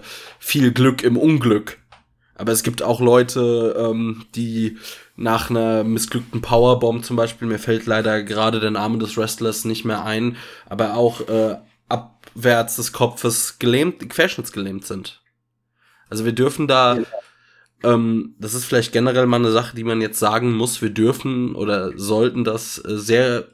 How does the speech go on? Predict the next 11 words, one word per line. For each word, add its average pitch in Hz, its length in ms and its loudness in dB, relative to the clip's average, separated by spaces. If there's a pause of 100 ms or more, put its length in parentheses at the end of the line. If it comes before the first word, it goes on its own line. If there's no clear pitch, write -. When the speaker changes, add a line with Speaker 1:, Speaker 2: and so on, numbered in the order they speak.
(180)
Speaker 1:
hoch 131 460 -2
respektieren, 120 680 -2
was 113 240 0
dort 113 280 2
im 110 160 -2
Ring 117 280 -2
passiert, 113 680 -2 (800)
denn 113 500 0
die 110 240 -10
Leute 110 580 0
sch-, - 240 -8